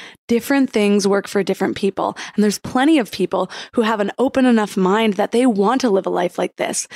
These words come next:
If you're not, it doesn't mean that there's this right way to do it and you have to freely spread love. Listen to your body, listen to yourself. Do what you can handle, do what feels right for you in your relationship.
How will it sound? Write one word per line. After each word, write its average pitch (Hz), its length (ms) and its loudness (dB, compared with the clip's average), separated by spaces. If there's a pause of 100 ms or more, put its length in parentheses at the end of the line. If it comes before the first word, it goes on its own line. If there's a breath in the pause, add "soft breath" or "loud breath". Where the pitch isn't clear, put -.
(220 loud breath)
If 202 200 -6
you're 285 220 2
not, 240 500 0
it - 100 -2
doesn't 262 280 0
mean 254 160 4
that 226 220 -2 (280 loud breath)
there's 226 240 0 (180)
this 233 300 0
right 233 320 0
way 208 160 2
to 196 80 2
do 202 220 2
it 190 160 0
and 196 100 0
you 190 80 4
have - 420 -6
to 220 80 -6
freely 220 380 0
spread 190 320 -2
love. 190 400 -2 (360 loud breath)
Listen 302 320 2
to 302 60 4
your 277 100 2
body, 247 340 2
listen 277 320 4
to 262 80 6
yourself. - 440 -2 (340 loud breath)
Do 240 120 2
what 294 160 2
you 220 160 2
can 262 160 2
handle, 196 320 2
do 214 220 2
what 226 100 -4
feels 214 340 0
right 202 220 0
for - 80 -6
you 185 240 0
in 190 120 2
your 185 200 2
relationship. - 720 -4